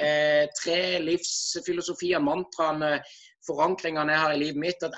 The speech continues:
en, det som ikke drev meg, gjør meg sterkere. To, se alltid det positive i det negative, uansett hvor vanskelig det måtte være. Og tre, hjelp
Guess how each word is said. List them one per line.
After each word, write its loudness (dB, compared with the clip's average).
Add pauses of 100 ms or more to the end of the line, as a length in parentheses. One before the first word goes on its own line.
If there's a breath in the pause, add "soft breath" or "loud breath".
en, 0
det 2
som -2
ikke -2
drev 4
meg, 0
gjør 0
meg -2
sterkere. -4
To, -2
se 0 (140)
alltid 0
det -6
positive 0
i -2
det -8
negative, -2 (240)
uansett 0
hvor 4
vanskelig -2
det 2
måtte 0
være. 2 (680 loud breath)
Og -4
tre, 4 (100)
hjelp 4